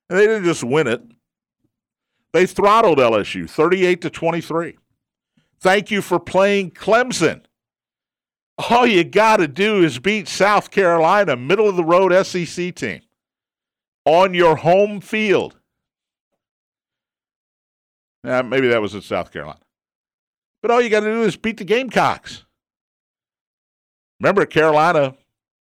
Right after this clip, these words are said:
destroyed Tennessee the week before.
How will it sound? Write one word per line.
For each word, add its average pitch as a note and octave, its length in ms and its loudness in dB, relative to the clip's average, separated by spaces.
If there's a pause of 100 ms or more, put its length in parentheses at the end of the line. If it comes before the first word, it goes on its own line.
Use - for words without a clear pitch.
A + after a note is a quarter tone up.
(880)
destroyed E3 640 -2
Tennessee D#3+ 440 -2
the D3+ 100 -2
week D3 220 -4
before. F3 460 -8